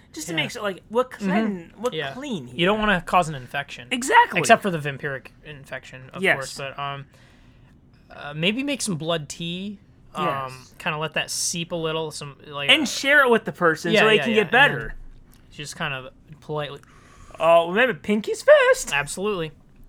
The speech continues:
Speaker 2: And, um, yeah, eh, that's all very polite. That's all very polite. Um, you know, just d-, not, no, not too aggressive.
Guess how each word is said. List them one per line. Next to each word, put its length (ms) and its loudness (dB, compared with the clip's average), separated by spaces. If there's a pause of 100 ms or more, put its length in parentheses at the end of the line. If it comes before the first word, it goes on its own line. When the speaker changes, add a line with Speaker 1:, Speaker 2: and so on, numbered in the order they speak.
Speaker 2:
And, 380 -2
um, 360 -4 (1600)
yeah, 400 -6 (140)
eh, 140 -18 (440)
that's 200 -2
all 120 2
very 200 0
polite. 480 -8
That's 180 -8
all 120 -4
very 180 -6
polite. 400 -12 (420)
Um, 560 -2 (1400)
you 140 -10
know, 200 -10
just 280 -10 (140)
d-, 140 -2
not, 260 0
no, 260 -2
not 260 0
too 140 0
aggressive. 560 -4